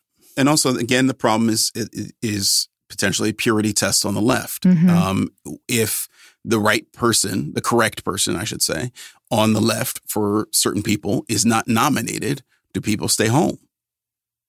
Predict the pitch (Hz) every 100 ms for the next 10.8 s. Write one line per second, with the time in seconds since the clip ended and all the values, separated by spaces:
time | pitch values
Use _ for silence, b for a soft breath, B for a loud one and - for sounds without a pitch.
0 | - 98 98 110 139 b b b 135 180
1 | 185 185 165 143 117 127 120 120 113 -
2 | 107 104 113 120 120 110 - - - -
3 | 104 104 98 95 95 - 87 - - 101
4 | 123 120 - 107 107 104 - 107 - 98
5 | - 101 95 - - 104 110 113 135 127
6 | - 110 113 123 b b b 107 101 -
7 | 101 92 - 110 - - - - B B
8 | B _ _ _ _ _ - - 147 127
9 | - _ _ _ - 123 113 233 - 190
10 | 151 - - 165 160 143 139